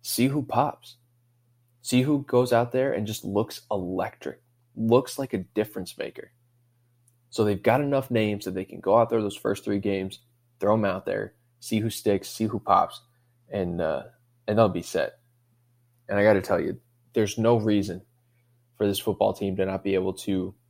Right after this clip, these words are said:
repeat what they did last year and then build off of it. I believe most preseason polls have them at number two right now behind Georgia.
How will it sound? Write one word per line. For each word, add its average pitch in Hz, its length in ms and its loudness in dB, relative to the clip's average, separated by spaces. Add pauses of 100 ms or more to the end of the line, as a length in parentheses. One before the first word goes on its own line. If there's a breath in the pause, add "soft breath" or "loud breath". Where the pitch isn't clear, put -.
(540)
repeat 101 680 -2 (360)
what 110 160 2
they 101 140 4
did 104 240 2
last 117 360 4
year 139 280 -2 (840)
and 107 160 0
then 92 160 0
build 90 280 -2
off - 240 -6
of - 120 -6
it. - 140 -12 (1080)
I 101 60 -4
believe 107 540 0 (160)
most 107 420 0
preseason 104 540 -2
polls 101 340 6
have 98 240 2
them 98 180 -2
at - 80 -14
number 95 240 -4
two 107 440 -2 (760)
right 113 200 6
now 123 180 0
behind 101 420 -2
Georgia. 104 460 0